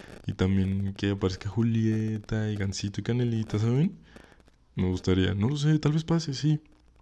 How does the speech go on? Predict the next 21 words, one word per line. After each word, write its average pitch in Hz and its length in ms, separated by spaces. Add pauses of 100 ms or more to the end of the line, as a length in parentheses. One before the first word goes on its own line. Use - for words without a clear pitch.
(1120)
¿Quién 107 140
es 113 80
tu - 80
novio? 87 320
Mi 113 140
novio 147 480
es 98 180
un 95 240
chico 95 260
muy 92 160
lindo, 120 380
muy 113 420
bonito, 98 640 (400)
que - 100
me 82 60
hace 85 120
muy 110 120
feliz. - 460 (300)
<laughs> - 440 (1200)
Eh, 95 720
sí. - 180